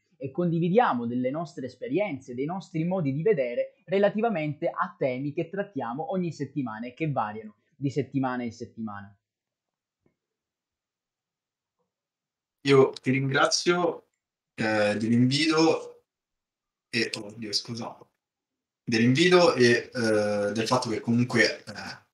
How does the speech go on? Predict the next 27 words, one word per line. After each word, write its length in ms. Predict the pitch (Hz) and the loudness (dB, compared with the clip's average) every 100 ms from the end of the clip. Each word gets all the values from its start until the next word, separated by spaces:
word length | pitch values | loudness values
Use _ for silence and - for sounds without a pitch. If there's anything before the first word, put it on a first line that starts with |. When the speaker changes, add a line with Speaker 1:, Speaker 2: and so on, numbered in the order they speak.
| _ _ _ _ _ _ | _ _ _ _ _ _
Speaker 2:
faccio 240 | 117 - 123 | 0 4 8
parte 280 | 127 135 | 10 10
di 80 | 113 | 8
una 200 | 113 113 | 6 6
piccola 280 | 127 123 107 | 4 2 2
rubrica 440 | 120 107 113 107 | 2 2 2 2
settimanale, 800 | 107 113 131 127 101 101 101 95 | 2 2 0 2 2 2 2 0
di 120 | 98 104 | -2 -6
un 160 | 101 | -2
giorno 260 | 107 117 113 | 2 2 6
a 40 | |
settimana 600 | - - 123 117 113 110 | 6 6 6 8 8 8
o 60 | 107 | 4
un 160 | 113 117 | 2 8
paio, 320 | 123 107 107 | 10 10 6
comunque 440 | 110 110 104 101 | -2 -2 -2 -2
abbiamo 360 | 101 104 101 101 | -4 -4 -4 -4
parlato 420 | - - 101 98 | -6 -4 -4 -4
un 180 | 98 101 | -8 -12
po', 360 | - 110 110 - _ _ - 117 | -8 -6 -8 -14 _ _ -10 -6
anche 280 | 117 - _ | -6 -8 _
per 140 | - 98 | -8 -4
vedere 220 | 107 101 | 0 0
anche 200 | 104 107 | 0 -6
un 80 | 107 | -4
po' 120 | 104 | -4
l'organizzazione. 920 | 101 107 104 101 101 - - 101 | -4 -6 -6 2 6 6 4 -4